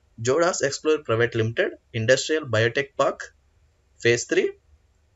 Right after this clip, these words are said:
కర్కాపట్ల విలేజ్, తెలంగాణ. So ఇంట్రెస్ట్ ఉన్న వాళ్ళు, అదేవిధంగా హైదరాబాద్లో ఉన్న వాళ్ళు, మైక్రోబయాలజీ కోసం ట్రై చేస్తున్న వాళ్ళు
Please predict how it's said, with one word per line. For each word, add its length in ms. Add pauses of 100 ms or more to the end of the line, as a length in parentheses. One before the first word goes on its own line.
(180)
కర్కాపట్ల 840
విలేజ్, 340 (560)
తెలంగాణ. 420 (200)
So 120 (480)
ఇంట్రెస్ట్ 340
ఉన్న 160
వాళ్ళు, 220 (260)
అదేవిధంగా 460 (540)
హైదరాబాద్లో 560 (140)
ఉన్న 240
వాళ్ళు, 200 (560)
మైక్రోబయాలజీ 640 (120)
కోసం 200 (100)
ట్రై 220
చేస్తున్న 340
వాళ్ళు 180